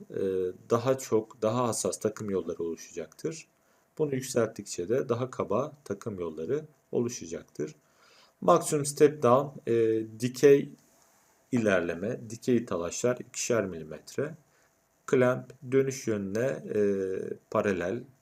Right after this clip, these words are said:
dönüş yönü doğrultusunda ilerlemeli bir kesmeyi ifade eder.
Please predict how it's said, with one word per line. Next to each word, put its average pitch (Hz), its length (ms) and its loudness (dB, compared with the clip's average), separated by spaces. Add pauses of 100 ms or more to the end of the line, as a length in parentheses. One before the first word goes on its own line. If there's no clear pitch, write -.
(100)
dönüş 117 300 -4
yönü 90 300 -6 (140)
doğrultusunda 87 680 -4
ilerlemeli 85 760 -6
bir 85 100 -12
kesmeyi 87 500 -8
ifade 76 380 -8
eder. 104 340 -4